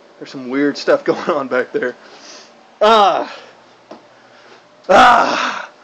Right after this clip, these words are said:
<laughs> Um, I'm not, <laughs> it seems like I'm really happy. I'm not happy to get rid of the kids. I miss 'em already. I really do. You know, they're, they're every bit of the company that I have.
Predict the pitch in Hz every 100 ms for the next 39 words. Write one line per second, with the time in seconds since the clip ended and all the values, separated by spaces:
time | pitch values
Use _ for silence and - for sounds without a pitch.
0 | - - _ 185 - - - - 160 -
1 | - - - _ _ _ _ _ 190 202
2 | 220 196 151 147 - 233 277 311 269 -
3 | - - 285 - _ 262 190 311 294 254
4 | 214 170 190 196 175 175 156 135 - -
5 | - 226 254 349 339 294 277 240 208 208
6 | 190 190 156 - 208 147 123 139 160 226
7 | 233 202 170 151 151 120 123 123 196 165
8 | 143 131 123 127 - - _ - _ 147
9 | 143 147 170 185 185 180 160 196 214 214
10 | 202 190 196 175 196 190 185 151 151 160
11 | 165 185 151 107